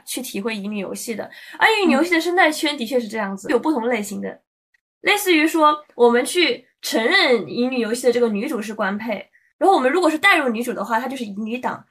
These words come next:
Speaker 1: 如果我们不带入女主，我们看这个故事，她就是女主党。
Speaker 2: 嗯。
Speaker 1: 而如果我们不承认游戏女主是官配，她其实这个相当于说不承认，更多的是说我们是把自己给放进去。
Speaker 2: 嗯。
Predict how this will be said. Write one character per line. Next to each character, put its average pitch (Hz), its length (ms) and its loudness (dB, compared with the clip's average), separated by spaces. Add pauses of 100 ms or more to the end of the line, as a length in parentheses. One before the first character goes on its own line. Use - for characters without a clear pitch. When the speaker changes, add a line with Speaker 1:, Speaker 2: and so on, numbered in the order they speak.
(120)
Speaker 1:
如 330 100 -2
果 359 80 4
我 254 220 4
们 233 120 -2
不 220 140 -6
带 381 160 4
入 247 140 2
女 208 180 -6
主， 214 100 -4
我 233 80 0
们 180 160 -6
看 - 380 -2
这 - 80 0
个 220 80 0
故 208 180 -10
事， - 280 -8 (320)
她 311 120 -2
就 330 80 4
是 240 120 6
女 208 200 -4
主 247 200 -4
党。 214 160 -4
Speaker 2:
嗯。 - 100 -20 (160)
Speaker 1:
而 330 160 4
如 392 80 -2
果 381 80 2
我 339 60 2
们 254 120 0
不 370 140 -2
承 262 180 -4
认 247 200 2
游 226 100 0
戏 254 140 -6
女 233 100 -2
主 226 140 -4
是 220 100 -8
官 226 180 -2
配， 254 120 -4
她 330 120 2
其 330 220 -4
实 262 200 0 (280)
这 392 140 0
个 370 40 0
相 392 160 2
当 392 140 4
于 330 80 2
说 359 100 0
不 349 160 -2
承 277 160 -2
认， 214 300 0 (260)
更 339 200 0
多 294 120 -2
的 269 140 0
是 247 100 -2
说 247 160 2
我 226 120 4
们 196 100 -6
是 294 160 -4
把 - 200 -2
自 294 260 -6
己 233 120 -8
给 190 220 -6
放 415 180 2
进 - 200 -14
去。 - 320 -20 (340)
Speaker 2:
嗯。 226 560 0